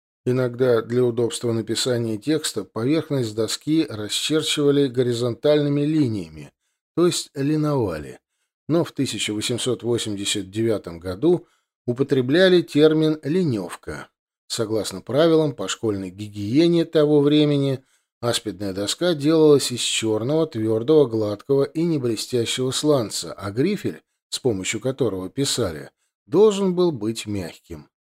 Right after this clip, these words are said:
Также было необходимо следить, чтобы дети писали всегда на хорошо обсушенных досках. В противном случае аспидные доски не использовали.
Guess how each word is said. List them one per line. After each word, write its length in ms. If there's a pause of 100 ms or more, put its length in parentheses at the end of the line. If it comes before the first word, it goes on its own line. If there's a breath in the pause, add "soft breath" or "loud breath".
(400)
Также 380
было 280
необходимо 680
следить, 400
чтобы 320
дети 260
писали 480
всегда 440
на 100
хорошо 460
обсушенных 680
досках. 640 (640)
В 100
противном 580
случае 600
аспидные 680
доски 380
не 320
использовали. 880